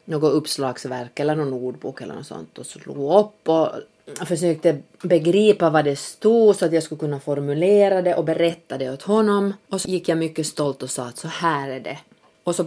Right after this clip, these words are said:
diskuterade vi det och han tyckte att det var ju jätteintressant. Och det tog mig ganska länge faktiskt innan jag fattade att det är klart att han vet de här sakerna. Men det här är ett sätt för honom att låta mig, liksom,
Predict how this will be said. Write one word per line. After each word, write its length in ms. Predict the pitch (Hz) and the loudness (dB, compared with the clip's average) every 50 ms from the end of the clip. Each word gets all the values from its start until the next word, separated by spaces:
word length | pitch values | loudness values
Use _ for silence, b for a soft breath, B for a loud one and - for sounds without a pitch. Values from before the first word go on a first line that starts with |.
| 165 | -6
diskuterade 680 | - - 165 165 160 - 160 151 - 156 147 139 135 131 | -8 -4 -4 -4 -2 -2 -6 -4 -2 0 0 0 0 -2
vi 120 | 127 131 | -4 -4
det 80 | 123 135 | -4 -4
och 60 | 127 | -6
han 140 | 131 113 120 | -6 -8 -8
tyckte 240 | - 101 101 - - | -8 -10 -10 -12 -14
att 60 | - | -14
det 80 | - - | -14 -14
var 80 | 95 | -12
ju 240 | - - - - - | -10 -10 -8 -8 -8
jätteintressant. 680 | 113 127 135 - 117 123 135 - - - 139 139 - - | -8 -10 -12 -12 -14 -14 -14 -14 -16 -16 -16 -14 -8 -6
Och 80 | 170 | -4
det 80 | 175 185 | -4 -2
tog 220 | 185 220 220 214 | 0 2 2 2
mig 140 | 202 196 190 | 2 2 0
ganska 460 | 175 185 196 214 226 220 - - 196 | 0 -2 -2 -2 -2 -4 -4 -4 -2
länge 320 | 185 190 190 180 165 156 151 | -2 -2 -2 -2 -4 -6 -6
faktiskt 560 | - 165 156 151 - _ - 131 131 - - | -6 -8 -8 -10 -10 _ -12 -12 -12 -12 -10
innan 300 | - 165 165 160 151 143 | -8 -6 -4 -4 -6 -6
jag 140 | 139 139 - | -8 -10 -10
fattade 380 | - 143 139 - - 139 135 | -10 -12 -12 -12 -12 -12 -12
att 80 | 123 _ | -12 _
det 280 | - _ _ _ _ - | -20 _ _ _ _ -20
är 100 | - - 156 147 | -16 -8 -4 -4
klart 340 | 147 143 131 120 - - 127 | -2 -2 -4 -6 -8 -14 -20
att 80 | - | -18
han 200 | - 123 120 113 110 | -14 -14 -14 -14 -14
vet 240 | 110 101 107 - _ - | -16 -16 -18 -20 _ -18
de 80 | 110 | -18
här 100 | 120 120 | -16 -14
sakerna. 640 | 127 - - 143 139 123 - - 139 127 123 120 123 - | -12 -8 -8 -6 -6 -6 -8 -10 -12 -12 -10 -10 -12 -8
Men 160 | - 160 165 | -6 -4 -2
det 60 | 170 175 | -2 0
här 200 | 180 185 185 185 | 2 2 4 4
är 80 | 180 | 4
ett 120 | 175 175 - | 4 2 2
sätt 380 | 208 196 190 - - - - B B B B B B B B _ - - 139 160 | 0 0 0 -2 -6 -20 -20 B B B B B B B B _ -18 -16 -16 -10
för 160 | - - 185 | -2 -2 0
honom 380 | 170 185 190 196 196 180 175 170 | 2 2 2 2 2 2 0 0
att 100 | 170 170 | 0 0
låta 340 | 175 170 170 170 165 170 165 | 0 0 0 0 -2 -4 -6
mig, 280 | 165 160 160 160 156 | -4 -2 -2 -4 -4
liksom, 400 | - - - - 170 160 156 147 | -6 -8 -12 -10 -10 -10 -10 -12